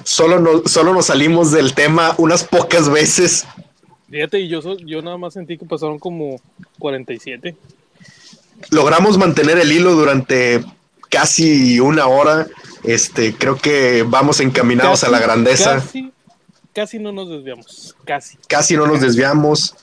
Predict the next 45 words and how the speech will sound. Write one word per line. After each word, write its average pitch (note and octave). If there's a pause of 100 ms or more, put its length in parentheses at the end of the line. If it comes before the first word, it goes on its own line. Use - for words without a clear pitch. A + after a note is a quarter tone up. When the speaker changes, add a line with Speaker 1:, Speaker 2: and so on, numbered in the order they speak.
(160)
Speaker 1:
solo C3+
un C3+
poquito. C#3 (680)
Yo C3+
creo D#3
que E3+
la D3
parte D3+
en D3+
la C#3+
que C#3
más C#3
nos D3
desviamos C3+
pudo C#3+
haber C3+
sido C#3
en B2+
esa B2+
donde A2+ (320)
nos B2
pusimos C3
a, A#2+
a A#2+
de-, A#2 (180)
a, A#2 (180)
a A#2+
dialogar A#2+
sobre B2+
John B2+
Travolta B2+
vestido A#2
de B2
mujer. B2 (760)
Speaker 2:
Sí, D3
ándale. D3+ (580)
Güey, F3
y -
faltó C#3+
un F3+
chingo D#3+
todavía F3+
por E3
hablar, C3
¿eh? F#3